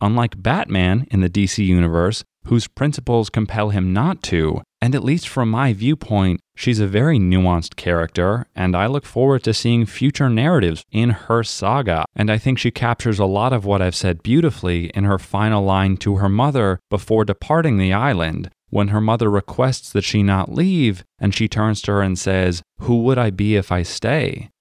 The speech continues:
Which is absolutely true. There's a great deal of courage in her willingness to live outside the realm of her previous existence,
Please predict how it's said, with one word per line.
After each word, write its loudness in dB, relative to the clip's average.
Which 0
is -2
absolutely 0
true. 0
There's 0
a -2
great -2
deal 2
of -4
courage 0
in 0
her 0
willingness 2
to 0
live 2
outside -2
the 2
realm 0
of 0
her -2
previous 0
existence, -2